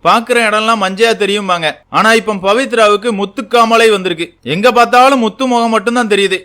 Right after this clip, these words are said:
இந்த இடத்துல மஞ்சரிய குறை சொல்றதுக்கு கூட முத்துக்குமரன் பேரை தான் இழுக்கிறாங்க இந்த ஊர்க்கிழவி.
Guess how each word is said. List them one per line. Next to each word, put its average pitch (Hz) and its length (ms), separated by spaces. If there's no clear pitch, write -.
இந்த 262 320
இடத்துல 220 380
மஞ்சரிய 220 440
குறை 247 280
சொல்றதுக்கு 226 440
கூட 233 540
முத்துக்குமரன் 262 540
பேரை 240 240
தான் 247 120
இழுக்கிறாங்க 226 460
இந்த 269 180
ஊர்க்கிழவி. 240 520